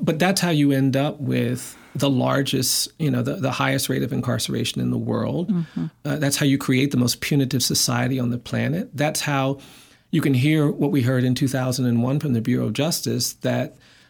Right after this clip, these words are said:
Speaker 1: one in three black male babies born in this country is expected to go to jail or prison and do nothing. I think the indifference to <laughs> that forecast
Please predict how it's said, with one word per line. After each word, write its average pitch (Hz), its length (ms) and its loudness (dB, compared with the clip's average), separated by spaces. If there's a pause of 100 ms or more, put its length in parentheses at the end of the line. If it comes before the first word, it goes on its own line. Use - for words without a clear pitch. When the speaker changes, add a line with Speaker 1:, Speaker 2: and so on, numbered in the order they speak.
(120)
Speaker 1:
one 135 380 4
in 127 180 4
three 131 800 0 (220)
black 131 360 0
male 127 220 2
babies 120 480 0
born 131 280 0
in 135 100 0
this 123 160 -2
country 117 480 -2
is - 180 -4
expected 139 500 -2
to 127 80 -6
go 123 100 -2
to 117 100 0
jail 110 280 -2
or 110 60 -2
prison 123 580 -2 (320)
and 156 200 0
do 202 160 6
nothing. 190 640 2
I 156 80 2
think 220 300 2
the 156 160 0 (200)
indifference 156 760 2
to 139 140 2
<laughs> - 0 -
that 139 540 0
forecast 135 760 0